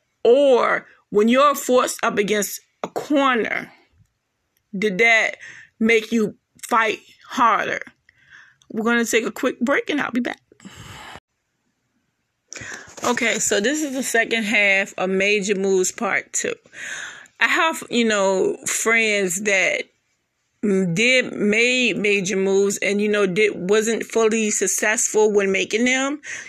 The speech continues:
I don't know if it's, you know, how they were brought up or they're not good with money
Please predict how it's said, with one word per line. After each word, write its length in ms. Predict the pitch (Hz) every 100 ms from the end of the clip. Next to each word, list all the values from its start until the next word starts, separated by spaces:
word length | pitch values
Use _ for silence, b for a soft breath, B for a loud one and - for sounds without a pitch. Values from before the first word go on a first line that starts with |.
| B B B -
I 80 | 214
don't 260 | 233 233
know 300 | 220 220 220
if 240 | 202 208 208
it's, 640 | 208 196 - - - - - _ _ _ _ _
you 160 | 214 208
know, 540 | 202 196 190 185 202 190
how 240 | - 214
they 120 | 202
were 160 | 190 180
brought 340 | 180 185 180
up 500 | 190 226 233 220 214 - B B B
or 140 | - 202
they're 180 | 202
not 320 | 190 196 190 -
good 200 | - -
with 200 | - -
money 800 | 247 247 233 233 226 226 233